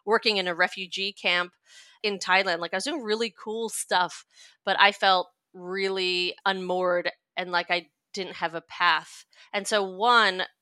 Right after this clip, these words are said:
I think the beauty of my circuitous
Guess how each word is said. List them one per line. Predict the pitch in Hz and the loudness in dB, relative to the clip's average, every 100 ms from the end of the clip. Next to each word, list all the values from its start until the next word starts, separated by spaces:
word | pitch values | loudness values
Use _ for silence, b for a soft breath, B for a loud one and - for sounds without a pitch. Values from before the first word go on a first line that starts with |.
| - | -4
I | 202 | -4
think | 220 185 | -4 -8
the | 202 | -8
beauty | 180 - 208 214 220 | -8 -6 -6 -2 0
of | 214 202 208 | 0 0 -2
my | 202 190 190 196 190 190 - _ - | 0 0 0 -2 -6 -8 -14 _ -14
circuitous | - 226 - - 208 214 196 190 - - | -6 -4 -4 -2 2 2 2 2 0 -8